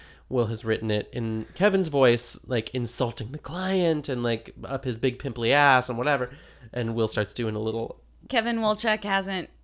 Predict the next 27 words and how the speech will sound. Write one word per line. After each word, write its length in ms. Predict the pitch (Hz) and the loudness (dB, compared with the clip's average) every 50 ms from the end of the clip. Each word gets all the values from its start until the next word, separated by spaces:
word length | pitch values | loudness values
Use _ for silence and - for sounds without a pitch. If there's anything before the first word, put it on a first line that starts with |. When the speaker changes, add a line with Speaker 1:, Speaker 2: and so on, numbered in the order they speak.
| _ _ - | _ _ -2
Speaker 2:
done 180 | - 202 196 | 0 0 0
his 120 | 190 180 175 | 0 0 -2
own 180 | 190 196 196 | -2 -2 -2
homework 380 | 208 208 202 202 196 208 208 202 | -2 -2 -2 -2 -2 -2 -4 -4
since 220 | - - 185 165 | -6 -8 -6 -6
he 80 | - 170 | -6 -6
was 140 | 151 143 - | -6 -6 -2
eight 220 | - 214 214 202 - | 2 2 2 2 2
years 300 | 214 208 202 202 185 190 | 0 2 2 2 2 2
old. 340 | 180 170 151 143 143 147 135 | 2 2 2 0 0 2 2
Speaker 1:
Yeah. 500 | 120 117 113 113 113 113 113 117 120 117 - - - - - - - - - | 4 4 4 4 2 2 0 -2 -2 -6 -10 -14 -20 -20 -20 -20 -20 -14 -6
And 160 | - 135 127 | -2 0 2
Will 160 | 123 123 120 | 4 4 4
does, 180 | 113 123 117 110 | 4 4 2 2
like, 140 | 120 110 - | 0 -2 -2
a 40 | 110 | -2
dance 280 | - 113 110 110 - | 0 0 0 0 -2
out 80 | 120 - | -4 -4
in 60 | 113 | -4
the 60 | 113 | -6
hallway, 240 | 110 110 110 110 110 | -4 -4 -4 -4 -4
and 100 | 113 113 | -6 -6
Kevin 220 | - 120 113 117 | -4 -4 -4 -4
chases 260 | 117 - 123 120 120 123 | -6 -6 -6 -6 -6 -6
Speaker 2:
Yes. 60 | 131 | -6
Speaker 1:
him 80 | 156 | -4
out. 180 | 180 185 - - | -6 -6 -6 -10